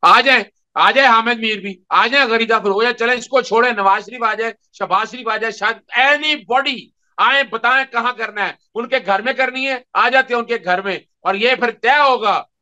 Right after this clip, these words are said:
कि अगर आप साबित ना कर सके तो आप या तो मुलाजमतें छोड़ेंगे या नाअहलियां छोड़ेंगे या पार्लियामेंट छोड़ेंगे, आप ये तय कर लें।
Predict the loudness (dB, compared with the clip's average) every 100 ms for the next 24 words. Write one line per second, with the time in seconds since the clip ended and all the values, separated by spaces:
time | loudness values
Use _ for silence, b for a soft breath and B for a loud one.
0 | _ -4 -2 -2 0 0 -2 -4 -8 -6
1 | -6 -2 -2 0 -4 -4 -4 -2 -2 -4
2 | -12 _ _ -2 2 2 2 -4 -4 -6
3 | 0 -2 0 -4 -2 -2 -4 -2 -2 -4
4 | _ _ -4 -2 0 0 0 0 -2 -6
5 | -4 -4 -4 -6 -8 -8 _ _ -2 2
6 | 2 2 2 0 0 0 2 2 4 2
7 | 0 _ _ 0 0 -2 -8 -2 0 0
8 | 0 -4 -2 -8 -8